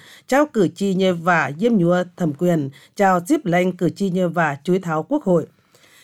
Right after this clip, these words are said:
Diêm dùn Mình Puồng cử tri, cử tri công an xanh, Hà Công suất có tiểu khơm, làm thòng, Diêm tiểu công, mình truy tố,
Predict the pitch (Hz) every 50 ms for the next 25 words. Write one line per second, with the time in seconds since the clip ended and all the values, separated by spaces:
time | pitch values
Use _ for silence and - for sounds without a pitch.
0 | _ - 320 202 202 - 208 185 165 165 185 185 175 - 196 185 165 151 151 -
1 | 180 156 143 - - 202 196 190 185 175 175 - - _ - 214 202 175 - 254
2 | 269 247 254 247 240 233 226 226 220 220 214 - 247 285 311 302 285 262 220 -
3 | - 180 156 - - 220 269 285 269 - - 302 285 - - 254 277 - 226 202
4 | 170 139 - - 240 262 285 262 220 175 175 175 190 180 156 139 - - 185 180
5 | 165 156 139 143 156 208 233 226 220 - 185 160 139 131 - - 214 214 202 202
6 | 196 196 185 170 175 185 190 185 180 165 139 135 - _ - 196 196 185 180 -
7 | 175 170 165 165 170 180